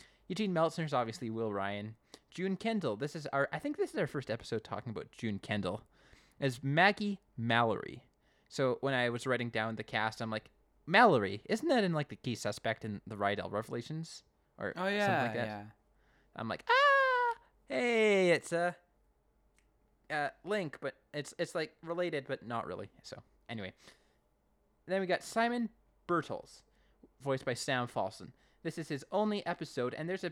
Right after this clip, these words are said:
Speaker 1: bit of trivia in the wiki. So the character of Simon Birtles in this episode was actually played by an honest-to-goodness Australian boy who had lost most of his accent from living in America.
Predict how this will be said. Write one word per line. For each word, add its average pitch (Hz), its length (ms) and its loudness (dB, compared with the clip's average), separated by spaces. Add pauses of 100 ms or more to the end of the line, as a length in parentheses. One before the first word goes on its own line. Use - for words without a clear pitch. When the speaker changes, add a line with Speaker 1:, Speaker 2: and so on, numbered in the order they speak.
(120)
Speaker 1:
bit 175 140 -2
of 151 100 -4
trivia 143 360 -4
in 135 80 -4
the 123 100 0
wiki. 123 360 -4 (800)
So - 100 -18
the 147 60 -6
character 143 320 -2
of 120 80 -4
Simon 131 340 -2
Birtles 139 380 -2
in 135 80 -4
this 127 140 -4
episode 123 380 -4
was 113 180 -10
actually 117 320 -2
played 107 320 -2 (320)
by 117 100 4
an 120 120 0
honest-to-goodness 120 760 -2
Australian 104 600 -2
boy 160 340 -2 (360)
who 190 80 -2
had 175 80 0
lost 165 280 2
most 156 240 -4
of 160 80 -12
his 143 160 -10
accent 120 460 -4
from 113 180 -6
living 107 280 -4
in 101 140 -8
America. 98 520 -10